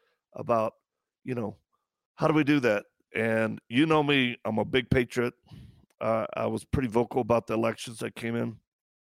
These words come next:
but I never want people to think that that's the center of my passion, because this country is gonna go the way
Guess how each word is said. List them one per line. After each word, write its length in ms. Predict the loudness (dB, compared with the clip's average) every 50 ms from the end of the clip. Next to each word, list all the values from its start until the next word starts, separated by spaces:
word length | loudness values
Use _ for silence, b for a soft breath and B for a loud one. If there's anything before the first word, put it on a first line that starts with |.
| _ _ _ _ _ -20 -20 b b b b b b
but 100 | -2 0
I 60 | 2 4
never 240 | 4 4 2 4
want 220 | 2 2 2 0 0
people 200 | -2 -2 0 -2
to 80 | -4 -4 _ 0
think 240 | 0 0 0 -4 -8 _ _ -8
that 260 | -4 -4 -4 -4 -6 _ _ _ _ _ _ _ _ -18 -8
that's 320 | -4 -2 -2 -2 -4 -8 -14
the 100 | -12 -12
center 300 | -10 -10 -10 -10 -10 -12
of 100 | -12 -12
my 140 | -14 -14 -14
passion, 520 | -12 -10 -10 -8 -10 -12 -14 -18 -20 -20 _ _ _ _ _ _ _ _ _ _ _ _ _ _ _ -8
because 720 | -8 -6 -4 -2 -2 -2 -2 -2 -6 -10 -14 -18 -20 _ _ _ _ _ _ _
this 260 | -2 2 2 2 2 -2
country 460 | -8 -4 -2 -2 -2 -2 -4 -8 -8
is 100 | -8 -8
gonna 240 | -10 -10 -8 -8 -6
go 220 | -4 -4 -4 -4
the 120 | -4 -4
way 360 | -4 -2 -2 -4 -4 -4 -8